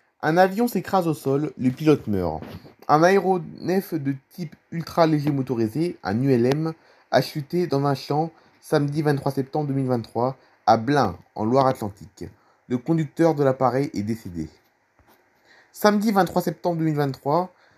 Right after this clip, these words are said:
vers dix heures trente-six, à Blain, une ville en Loire-Atlantique, au lieu-dit La Cornière, les sapeurs-pompiers sont intervenus après une chute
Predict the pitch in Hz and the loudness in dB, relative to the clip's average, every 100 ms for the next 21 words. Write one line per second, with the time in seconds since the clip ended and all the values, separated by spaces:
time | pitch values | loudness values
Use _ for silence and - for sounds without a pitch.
0 | - - 139 139 151 160 165 - 135 - | -18 2 4 4 0 -2 -2 -4 -10 -10
1 | 160 - - - 120 117 135 170 - 104 | -12 -12 -12 -2 -2 2 2 0 -2 -6
2 | 104 120 123 104 104 110 104 107 113 107 | -4 -4 0 0 2 2 2 0 -6 -8
3 | 165 - 160 _ _ _ _ - 127 139 | -12 -10 -12 _ _ _ _ 0 2 2
4 | 170 139 165 165 - 117 160 139 127 123 | -2 -2 -6 -6 -6 -4 -4 -4 -2 -2
5 | 147 156 - _ _ _ _ - 120 175 | -2 -6 -12 _ _ _ _ -10 0 2
6 | 175 185 170 160 - 185 190 - 147 160 | 2 -4 -6 -8 -6 -4 -4 -4 -4 -2
7 | 160 147 143 156 185 - 131 - 165 - | -2 -4 -2 -2 -2 -2 -2 0 -2 -2
8 | 127 127 - - 180 - | -6 -6 -8 -10 -10 -10